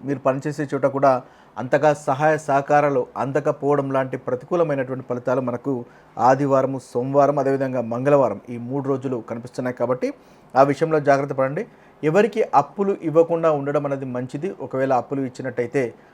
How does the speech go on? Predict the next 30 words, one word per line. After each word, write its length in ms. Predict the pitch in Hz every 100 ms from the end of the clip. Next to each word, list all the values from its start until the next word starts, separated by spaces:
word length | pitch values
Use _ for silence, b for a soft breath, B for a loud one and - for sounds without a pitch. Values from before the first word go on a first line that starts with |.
| b
అది 140 | 120 131
తిరిగి 300 | 135 139 143
రావడం 400 | 143 135 139 208 147
ఈ 60 |
మూడు 220 | 131 131 120
రోజుల్లో 300 | 120 131 202
కాస్త 380 | 156 127 185 202
కష్టమయ్యే 420 | 107 - 123 123
అవకాశాలు 480 | 120 110 117 104 127
మనకు 260 | 196 135 120
గోచరిస్తున్నాయి. 540 | 107 131 - 139 147 - _
ఇక 260 | 131 175 262 - _ _ _ _ _ _ _ _ b b b b -
బుధవారము, 540 | 151 226 233 226 220
గురువారము 680 | 214 147 170 196 185 151 113 143
ఈ 80 | 143
రెండు 220 | 151 165
రోజులు 180 | 160 156
కనుక 220 | 147 156
మనం 320 | 135 127 127
ఒకసారి 240 | 120 135
గమనించినట్టయితే 760 | 123 127 127 127 123 127 131 175 135
చాలా 100 | 123 -
చక్కగా 280 | - 147 156
ఉంటుంది. 420 | 151 151 151 165 b b b 117
దగ్గరి 300 | 127 127 143
ప్రయాణాలు 400 | 135 131 135 123
అనుకూలంగా 420 | 123 151 151 147
కనిపిస్తున్నాయి. 640 | 143 135 135 147 139 143 139 b b -
కార్యసిద్ధి 580 | 135 147 180 185 185 151
ఉంటుంది, 480 | 170 160 156 165